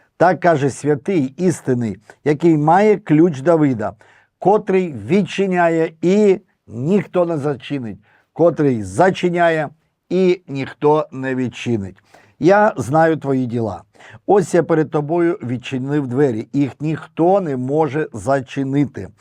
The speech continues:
Ти маєш малу силу, але слово моє зберіг і не відрікся від мого імені. Ось я дам зі зборища сатани тих, які називають себе юдеями,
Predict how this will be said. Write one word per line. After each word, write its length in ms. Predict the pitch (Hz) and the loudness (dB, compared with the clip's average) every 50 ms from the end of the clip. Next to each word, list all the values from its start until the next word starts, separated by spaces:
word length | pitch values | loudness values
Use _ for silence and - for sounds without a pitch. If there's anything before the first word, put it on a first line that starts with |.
| _ _ - - _ _ - | _ _ -20 -20 _ _ -4
Ти 120 | - 151 | -2 0
маєш 460 | 151 165 170 175 175 160 - - - _ | 0 2 0 0 0 -2 -6 -8 -16 _
малу 420 | - 127 139 160 175 202 202 160 123 | -6 -2 2 2 4 4 4 2 0
силу, 600 | - - - 151 156 160 170 190 202 214 214 - _ _ _ _ _ _ _ _ - | -2 -6 -2 0 2 4 4 4 4 2 0 -6 _ _ _ _ _ _ _ _ 0
але 280 | - 156 151 143 131 120 | 2 2 4 2 0 -2
слово 420 | - - - 175 220 233 220 180 | -4 -4 0 2 2 2 2 0
моє 340 | 156 147 147 139 135 127 120 | -2 -4 -6 -6 -4 -6 -6
зберіг 640 | 95 98 104 107 139 135 123 151 185 202 - - _ _ _ _ _ _ - | -8 -8 -4 0 0 0 2 0 -2 -4 -6 -10 _ _ _ _ _ _ -4
і 320 | 160 170 175 165 151 - _ _ _ - | -2 0 0 0 0 -4 _ _ _ -12
не 280 | 110 135 170 190 185 | -6 -2 0 0 2
відрікся 720 | 156 147 127 123 135 156 160 143 120 - - 147 143 127 123 _ _ _ _ | 2 0 -2 -2 -4 -4 -4 -6 -10 -4 -2 0 0 0 -2 _ _ _ _
від 240 | - 117 143 147 120 | -4 0 0 0 0
мого 420 | 127 127 123 107 117 131 139 139 _ - | -2 -4 -2 -2 0 -2 -2 -4 _ -4
імені. 400 | 143 135 123 113 101 92 87 - _ _ _ _ _ _ - - _ - | -2 -2 -2 -2 -4 -8 -12 -18 _ _ _ _ _ _ -20 -20 _ 2
Ось 280 | - 202 208 151 - 170 | 2 4 4 2 2 2
я 120 | 165 156 | 2 2
дам 380 | 123 123 135 139 151 156 202 196 _ _ _ - | 4 2 2 2 2 -2 -6 -12 _ _ _ -16
зі 180 | 120 127 156 | -8 -4 -4
зборища 600 | 143 123 120 160 208 220 208 156 - - - 139 | -4 -2 0 2 2 2 2 0 -2 -2 -4 -4
сатани 560 | 123 - - 139 110 143 139 135 127 139 147 135 | -4 -2 -4 -4 0 0 -2 0 0 -2 -4 -4
тих, 480 | - - 165 170 165 151 - - _ _ _ _ _ - - - _ - | 0 2 2 2 2 0 -2 -12 _ _ _ _ _ -20 -20 -20 _ -4
які 260 | 139 160 156 175 214 208 | -2 -2 -2 0 -2 0
називають 580 | 185 165 131 156 160 170 185 180 160 139 113 | 0 0 0 0 0 2 2 2 0 -2 -6
себе 640 | - - - 143 156 147 143 160 151 131 104 - _ _ - | -12 -14 -4 -4 -4 0 2 2 0 0 -2 -6 _ _ -12
юдеями, 880 | 135 135 131 131 156 151 127 107 139 135 131 135 143 151 175 196 214 202 | -12 -10 -2 0 0 0 2 2 2 2 4 2 2 0 0 -4 -6 -8